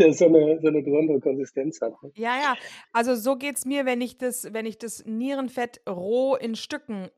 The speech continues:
Speaker 2: esse, dann, ähm, klebt das auch überall wie so ein Kaugummi.
Speaker 1: Genau.
Speaker 2: Aber ich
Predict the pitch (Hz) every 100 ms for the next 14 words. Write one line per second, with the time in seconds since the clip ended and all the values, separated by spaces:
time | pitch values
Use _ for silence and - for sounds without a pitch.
0 | - 185 196 269 277 254 - 190 202 247
1 | 247 - 226 220 220 - 247 247 - 214
2 | - 214 226 220 190 180 165 190 196 190
3 | 190 190 185 214 240 277 - - - -
4 | - - 139 - 202 -